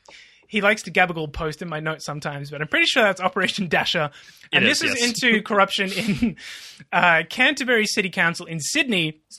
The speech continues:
Speaker 1: Astute observers might notice is not Wagga Wagga. Um, about Canterbury City Council is doing a whole bunch of dodgy development-related shit, specifically on Canterbury Road, for anybody who's a local and knows, uh, what that means.
Speaker 2: Right.
Speaker 1: That's just around the corner from where Noon and I grew up.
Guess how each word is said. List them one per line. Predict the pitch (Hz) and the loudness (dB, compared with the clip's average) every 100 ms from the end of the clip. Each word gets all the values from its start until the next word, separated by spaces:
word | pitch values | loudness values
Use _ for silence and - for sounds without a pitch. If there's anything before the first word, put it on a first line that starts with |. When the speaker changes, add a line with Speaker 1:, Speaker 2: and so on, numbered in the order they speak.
| - | -12
Speaker 1:
Astute | 196 - - 311 | -8 -8 -2 -2
observers | 226 190 196 180 160 | -2 2 2 2 -2
might | 175 170 | -4 -2
notice | 175 156 - | -2 -2 -6
is | 175 156 - _ _ _ _ | -6 -6 -10 _ _ _ _
not | 180 269 240 | -2 -2 0
Wagga | 165 156 | -4 -4
Wagga. | 143 147 175 - - - - _ | -8 -6 -6 -8 -20 -20 -20 _
Um, | 196 185 180 170 - _ | 2 2 2 -8 -14 _
about | 180 175 170 | 2 2 4
Canterbury | 254 311 311 277 262 220 | 2 2 2 2 0 0
City | - 226 220 | -2 -2 -2
Council | 202 180 175 185 | 0 0 0 -8
is | 170 | -6
doing | 165 170 | -2 -2
a | |
whole | 156 226 | 0 0
bunch | 190 185 | 2 -2
of | 170 156 143 | 0 -2 2
dodgy | 185 190 190 | 2 4 2
development-related | 160 165 170 160 160 165 160 151 147 | 0 2 2 -2 -6 -4 -4 -4 -4
shit, | - 175 - - - | -2 -4 -8 -20 -18
specifically | - 214 - 285 277 262 202 | -8 -4 -2 -4 -4 -2 0
on | 180 | 0
Canterbury | - 190 208 180 170 160 | -2 -4 -4 -2 -2 -2
Road, | 147 151 151 143 | -2 -2 -2 -4
for | 170 | -10
anybody | 151 156 147 143 | -10 -8 -6 -8
who's | 156 143 | -10 -10
a | |
local | 143 143 143 147 | -6 -6 -6 -10
and | 139 | -10
knows, | 139 139 - - | -10 -12 -14 -12
uh, | 147 | -10
what | 143 | -8
that | 147 143 | -10 -4
means. | 120 | -4
Speaker 2:
Right. | |
Speaker 1:
That's | 170 165 - - | -4 -8 -12 -8
just | 165 - | -8 -4
around | 165 151 | -4 -4
the | |
corner | 139 156 147 | -8 -10 -10
from | 160 | -10
where | 151 143 135 - | -6 -6 -6 -4
Noon | 180 185 | 0 2
and | 165 | 2
I | 160 | 0
grew | 156 180 | 0 2
up. | 196 - | 0 -2